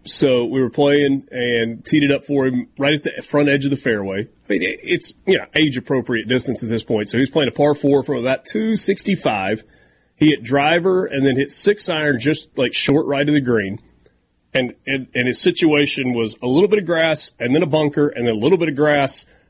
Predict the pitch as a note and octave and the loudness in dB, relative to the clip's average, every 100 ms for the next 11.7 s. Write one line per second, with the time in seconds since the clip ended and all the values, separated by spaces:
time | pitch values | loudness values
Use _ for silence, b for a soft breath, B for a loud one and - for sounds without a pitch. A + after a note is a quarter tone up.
0 | _ B2 C3 C#3 C3+ B2+ - C#3+ C3+ A#2+ | _ -2 2 2 2 0 0 2 0 0
1 | C3 D3+ B2+ C#3+ C#3+ C#3+ A#2+ C#3 D3 A#2+ | 2 2 2 2 2 2 2 2 2 2
2 | C3+ D#3 F#3 F#3 - _ _ _ _ _ | 0 2 0 0 -8 _ _ _ _ _
3 | _ _ D#3+ F3 - C#3+ E3+ G#3+ - A3+ | _ _ 0 0 -2 0 2 0 2 2
4 | G#3+ - E3 A3+ B3 A3+ F3 D#3+ D#3+ D#3 | 2 0 0 0 0 0 2 2 0 0
5 | E3 D3+ C#3+ E3 F3+ E3 E3 F3 E3+ - | 0 0 2 2 4 2 0 0 0 0
6 | F3+ D#3+ - - E3+ D3 E3+ D#3+ - D#3+ | -2 0 -2 0 -2 0 0 0 0 2
7 | D3+ D3 C3 D3 D#3 D3 D3 D3+ C#3+ C#3 | 2 2 0 0 0 2 2 2 2 0
8 | C#3 D3 C#3 C3+ B2+ A#2+ C3+ D3+ D3+ D3 | 2 2 4 2 2 0 -2 0 0 0
9 | C#3+ B2 A#2+ - - - F3 E3 G3 A3+ | 0 -4 -4 -4 -4 -2 2 4 4 0
10 | - G#3+ G3 E3 - F3 E3 - D#3+ D3+ | -4 -4 -4 -6 -4 -2 -2 -2 -4 -2
11 | D#3 F3 D#3 C#3 D#3 D3 | 0 0 -2 -2 0 2